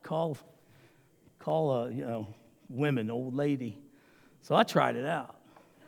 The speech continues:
<laughs> On my mother.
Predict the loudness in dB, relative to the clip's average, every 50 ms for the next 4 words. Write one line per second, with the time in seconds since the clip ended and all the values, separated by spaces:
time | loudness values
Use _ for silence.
0 | -20 -20 -20 -20 -18 -18 -18 -18 -16 -16 -16 -14 -14 -14 -14 -14 -14 -14 -14 -14
1 | -14 -14 -14 -14 -14 -14 -16 -16 -16 -16 -18 -18 -18 -18 -18 -20 -18 -18 -20 -20
2 | -20 -20 -20 -20 -20 -20 -20 -20 -20 -20 -20 -20 -20 -20 -20 -20 -20 -20 -20 -20
3 | -20 -20 -20 -20 -20 -20 -20 -10 -6 -2 0 2 2 2 2 2 2 4 2 2
4 | 2 -2 -6